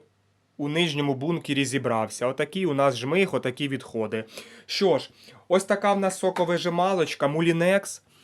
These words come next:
Дуже мені сподобалася. Ось такий сік.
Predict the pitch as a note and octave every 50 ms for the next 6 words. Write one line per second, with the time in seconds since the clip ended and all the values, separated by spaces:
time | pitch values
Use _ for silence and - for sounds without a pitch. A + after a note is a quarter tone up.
0 | _ _ _ _ _ - - C#3 C3+ F3+ G3 D#3 E3 D#3+ D#3 D#3 D#3 D#3 D3 -
1 | - D#3 D3 C#3 E3+ G3 F#3 E3 E3 D#3 D#3 D3+ - - D3+ C#3+ C#3 - D#3+ E3
2 | D#3+ - - D#3+ C#3+ D3 - D#3+ D#3 D#3+ - - F#3 F#3+ G3+ G3+ G#3 -